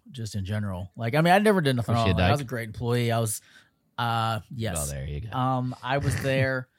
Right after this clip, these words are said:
Speaker 1: you know, I was there on time. I was there all the time. You know, like, whenever I needed to be, I was available for call-ins.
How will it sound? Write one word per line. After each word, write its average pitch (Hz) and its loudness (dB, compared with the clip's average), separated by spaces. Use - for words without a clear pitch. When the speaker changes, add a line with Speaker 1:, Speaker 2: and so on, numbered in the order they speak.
Speaker 1:
you 139 -6
know, 117 -2
I 131 -2
was 131 0
there 139 6
on 139 8
time. 127 4
I 123 2
was 117 0
there 127 -2
all 123 -2
the 120 -4
time. 113 -2
You 117 -8
know, 113 -4
like, 107 -6
whenever 117 -4
I 117 -2
needed 117 -2
to 120 -2
be, 113 2
I 113 4
was 107 0
available 117 2
for 117 -4
call-ins. 113 0